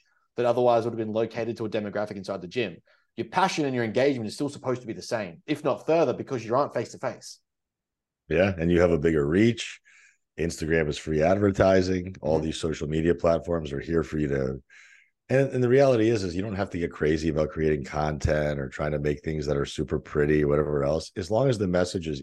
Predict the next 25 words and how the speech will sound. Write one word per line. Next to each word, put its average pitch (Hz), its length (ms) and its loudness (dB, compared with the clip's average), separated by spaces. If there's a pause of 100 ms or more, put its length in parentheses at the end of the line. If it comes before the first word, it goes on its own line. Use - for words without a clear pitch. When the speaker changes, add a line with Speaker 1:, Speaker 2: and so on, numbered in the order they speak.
(300)
Speaker 2:
is 76 240 -2
simple, 98 600 0 (280)
Speaker 1:
Mm-hmm. 117 180 -10
Speaker 2:
clear, 87 500 4 (100)
and, 73 300 -4
and 76 160 0
actionable, 110 600 2
guess 117 300 0
what? 113 220 4
Speaker 1:
Mm-hmm. 78 120 -10
Speaker 2:
You've 82 120 -8
changed 101 300 -2
somebody's 95 340 -2
day, 101 300 -6
and 87 100 0
that's 117 160 0
all 127 120 4
that 107 100 -2
matters. 107 380 -2
So, 82 340 2 (840)
I 92 40 -2
mean, 95 140 2
the 90 80 0
fact 107 340 2
that 92 260 2